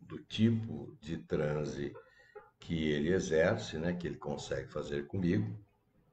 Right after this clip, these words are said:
e espero que todos nós aproveitemos, né, o que ele tem pra nos trazer. Eu mesmo, né, depois do trabalho realizado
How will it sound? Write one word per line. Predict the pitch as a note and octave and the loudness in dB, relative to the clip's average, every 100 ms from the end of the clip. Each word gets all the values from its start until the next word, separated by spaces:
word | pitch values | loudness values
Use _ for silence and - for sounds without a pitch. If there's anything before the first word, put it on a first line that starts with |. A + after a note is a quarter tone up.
| _ _ _ _ _ _ _ - | _ _ _ _ _ _ _ -6
e | E2+ F#2+ | 0 2
espero | F#2 - - E2+ F2 F2+ - - - - _ - | 2 0 4 6 6 4 0 -10 -18 -20 _ -12
que | - | -2
todos | F#2 F2 F2+ F2 | 2 4 4 4
nós | E2+ E2+ F2+ F2 - - _ _ _ _ - | 6 6 6 2 -4 -12 _ _ _ _ -4
aproveitemos, | F2+ G2 F#2 F2 F2 - F2 - - - | 0 6 6 8 6 6 6 6 2 -2
né, | E2 D2 - - _ - | 0 0 -4 -16 _ -12
o | D2+ | -10
que | - D#2+ | -2 0
ele | D#2 | 0
tem | D#2 E2 D2+ | 0 -2 0
pra | D#2 | -2
nos | D2+ - | -2 -2
trazer. | F2+ F2+ - G2+ A#2 - - - _ _ - | 2 4 6 6 6 2 -8 -20 _ _ 4
Eu | G2 F#2+ | 6 8
mesmo, | E2+ G2+ E2+ D#2+ | 8 8 6 2
né, | D#2+ | 0
depois | C#2+ C#2 - E2 D#2+ - - - - _ _ | 0 -4 2 4 4 0 -6 -10 -18 _ _
do | F2 | -4
trabalho | D#2+ E2+ D#2 D#2+ D2+ | 0 2 2 2 2
realizado | D2+ D#2 D#2 C#2 D#2+ E2+ F2+ F2+ | 0 0 0 -2 0 2 0 -2